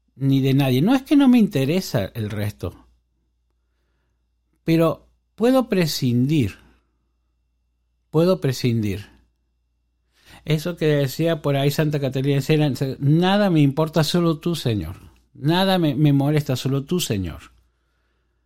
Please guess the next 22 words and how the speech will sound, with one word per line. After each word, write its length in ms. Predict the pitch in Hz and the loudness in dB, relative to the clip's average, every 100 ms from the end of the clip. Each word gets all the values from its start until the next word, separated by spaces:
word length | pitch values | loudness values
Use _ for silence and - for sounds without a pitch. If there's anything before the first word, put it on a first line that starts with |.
| _ _ - | _ _ -8
Centrar 640 | - 156 160 202 220 214 | 0 0 0 2 2 2
nuestra 380 | 180 156 147 131 | 0 -2 -4 -2
capacidad 1040 | 127 - 123 - 117 127 170 147 87 107 - _ _ _ _ _ _ _ _ _ _ _ - | -4 -2 -4 -2 -2 0 0 -2 -4 -10 -16 _ _ _ _ _ _ _ _ _ _ _ -6
en, 280 | 135 147 147 | 2 4 6
no 280 | 170 190 160 | 4 2 0
en 120 | 143 | 0
cosas 360 | - 151 151 | 0 -2 -2
que 140 | 151 135 | -4 -4
podemos 520 | - 120 127 135 135 | -4 -2 0 0 -2
poseer, 720 | - 110 - 95 95 107 95 - - _ _ _ _ _ _ _ _ _ _ | -6 -6 -6 -6 -4 -4 -6 -10 -20 _ _ _ _ _ _ _ _ _ _
sino 260 | - 135 | -2 2
en 80 | 165 | 2
cosas 300 | 165 202 196 | 2 0 0
que 120 | 147 | -2
podemos 420 | 143 139 156 160 147 | -2 0 2 2 2
lograr. 720 | 135 120 120 156 127 - - - _ _ _ _ _ _ _ _ _ _ _ _ _ _ _ _ _ - | 2 2 2 2 2 -2 -12 -20 _ _ _ _ _ _ _ _ _ _ _ _ _ _ _ _ _ -14
¿Ok? 200 | 110 120 156 214 - _ _ _ _ _ _ | -8 -4 -4 -4 -10 _ _ _ _ _ _
Y 120 | 127 120 | -2 2
lograr 540 | 127 131 170 180 196 _ _ _ _ | 2 4 2 2 -2 _ _ _ _
en 160 | 135 127 | -2 4
mí 140 | 156 | 4
mismo, 600 | 160 185 151 127 90 - | 6 4 4 2 0 -6